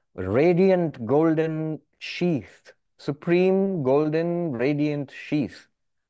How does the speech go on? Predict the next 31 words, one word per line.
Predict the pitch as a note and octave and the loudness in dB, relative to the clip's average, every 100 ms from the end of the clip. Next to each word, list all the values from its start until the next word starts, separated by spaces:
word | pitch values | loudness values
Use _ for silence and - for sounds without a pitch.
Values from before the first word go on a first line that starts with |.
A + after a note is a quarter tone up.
| _ _ _ _ _ _ - | _ _ _ _ _ _ -12
Sheath, | - E3 F#3+ - _ _ - | -2 0 0 -4 _ _ -2
kosha. | C#3 C#3 - - _ _ _ _ _ _ _ _ _ _ _ | 0 0 -4 -14 _ _ _ _ _ _ _ _ _ _ _
Pare | C3+ E3+ F3 | 0 4 2
kosha, | D#3 A#2+ G#2 | 2 -4 -4
the | |
supreme | - F3 G#3 F3+ | -6 -2 -2 -2
sheath. | D3 - - _ _ _ - | -4 -8 -10 _ _ _ -8
And | A#2 | -4
what | D#3+ | -2
kind | F#3+ F#3 | -2 -2
of | F3 | -4
sheath | F#3 F3+ | -6 -6
is | F3 | -6
it? | B2+ | -6
It's | - | -6
radiant, | G#2 D3+ F3 A#2 E2+ | 0 2 2 0 -4
it's | G2 - D#2+ | -12 -10 -4
golden, | A#2+ D#3 A#2+ D#2+ _ _ - | 0 2 0 -4 _ _ -4
hiranmaya. | B2 C#3+ A#2 F#2+ E2+ _ _ _ _ _ _ | -2 0 -2 -6 -8 _ _ _ _ _ _
What | - G3 | -2 0
does | F#3 | 0
it | F#3 | -2
mean? | C#3+ E3 G3+ - _ _ _ _ _ _ _ _ _ _ _ _ - | -4 -6 -8 -12 _ _ _ _ _ _ _ _ _ _ _ _ 2
Who | C4 | 6
you | B3 G3+ D3+ | 8 6 6
are | C#3 F3 - | 4 2 -2
is | - C#3+ | -6 -4
to | - | 0
be | D3+ | 0
found | C#3+ - C#3+ D#3 D#3 | -2 0 2 2 0
where? | C3 D#3 F3+ G3 | 0 2 2 0